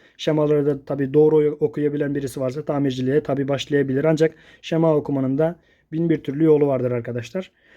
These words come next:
Bunları öğrenmemiz gerekiyor. E, bunu sadece bilgilendirme video olarak çektim arkadaşlar. Bugün sadece tamir videosu çekmeyeceğim. Tabii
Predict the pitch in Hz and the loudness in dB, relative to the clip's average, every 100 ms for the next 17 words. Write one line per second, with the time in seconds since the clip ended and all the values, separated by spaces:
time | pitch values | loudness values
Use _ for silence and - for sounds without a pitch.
0 | - _ - 190 160 175 165 160 151 143 | -20 _ -2 2 6 6 4 0 -2 -4
1 | 139 131 120 151 170 _ _ _ _ _ | -4 -4 -2 -4 -4 _ _ _ _ _
2 | _ _ _ 160 160 160 160 262 277 262 | _ _ _ 6 6 6 2 0 0 2
3 | 254 233 226 226 226 233 226 226 226 214 | 4 6 4 0 2 2 2 2 0 0
4 | 196 196 180 170 151 156 143 143 135 135 | 2 2 2 2 0 -6 -6 -6 -4 -4
5 | 135 131 226 220 185 190 180 185 175 160 | -6 -6 -6 -6 -4 -2 0 0 2 2
6 | 170 - 160 165 156 156 156 - 160 156 | 0 2 2 2 0 0 -2 -4 -4 -4
7 | - 135 131 165 - 208 202 | -2 -4 -2 -2 2 2 2